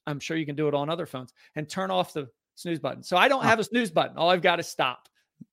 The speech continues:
Speaker 1: Problem solved. So
Speaker 2: Interesting.
Speaker 1: I, I thought I'd share that
Speaker 2: That's a
Speaker 1: 'cause
Speaker 2: good
Speaker 1: that was,
Speaker 2: hack.
Speaker 1: that
Speaker 2: Yeah.
Speaker 1: was, you know, w-, w-, why is it the biggest button on our phone? It's like they're sedating us to get eight minutes of crappy sleep and get
Speaker 2: Yeah.
Speaker 1: a loss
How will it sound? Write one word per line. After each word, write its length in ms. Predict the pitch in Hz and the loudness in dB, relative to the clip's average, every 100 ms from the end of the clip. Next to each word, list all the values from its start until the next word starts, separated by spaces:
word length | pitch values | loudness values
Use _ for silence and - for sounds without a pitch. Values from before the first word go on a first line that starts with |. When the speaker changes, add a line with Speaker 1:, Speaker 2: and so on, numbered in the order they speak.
| _ _ | _ _
Speaker 1:
Problem 320 | - 160 156 180 | 6 6 6 2
solved. 360 | 208 131 135 | 2 2 4
So 160 | 330 226 | 10 10
Speaker 2:
Interesting. 100 | 190 | 12
Speaker 1:
I, 220 | 214 - | 8 8
I 120 | 190 196 | 4 6
thought 240 | 220 208 | 8 8
I'd 120 | 180 | 6
share 220 | - 185 | 2 2
that 80 | - | 4
Speaker 2:
That's 140 | - 277 | 6 6
a 40 | |
Speaker 1:
'cause 80 | - | 10
Speaker 2:
good 100 | 180 | 10
Speaker 1:
that 20 | |
was, 80 | 147 | 12
Speaker 2:
hack. 440 | 147 214 214 117 | 10 10 8 6
Speaker 1:
that 60 | 131 | 6
Speaker 2:
Yeah. 320 | 165 254 170 | 10 12 10
Speaker 1:
was, 220 | 113 - - | 8 0 -2
you 180 | 208 | 2
know, 180 | 185 160 - | 4 2 0
w-, 120 | 190 - | -10 -8
w-, 120 | 185 - | -10 -4
why 300 | 147 160 190 | 2 4 6
is 200 | 226 240 | 4 2
it 100 | - | -4
the 80 | 175 | 0
biggest 460 | 185 175 196 147 | 0 2 -2 0
button 320 | 196 196 156 | 0 0 -2
on 180 | 147 151 | -4 -2
our 120 | 156 | -4
phone? 520 | 151 208 240 156 113 113 | 0 0 2 -2 -6 -8
It's 200 | 151 151 | -8 -2
like 220 | 170 170 | -4 0
they're 140 | 190 175 | 0 0
sedating 720 | - - 170 208 247 240 180 | -2 -4 2 4 4 2 2
us 180 | 151 - | 0 -2
to 100 | 165 | -4
get 180 | 170 - | -4 0
eight 220 | 202 196 | -2 0
minutes 300 | 208 196 196 | -2 -2 -4
of 80 | 170 | -8
crappy 400 | - 180 180 175 | 0 0 0 -2
sleep 400 | - 185 190 - | -8 -4 -6 -4
and 140 | 180 170 | -4 2
get 120 | 127 | 6
Speaker 2:
Yeah. 180 | 160 202 | 8 8
Speaker 1:
a 60 | |
loss 480 | 233 202 185 - | 8 8 4 -2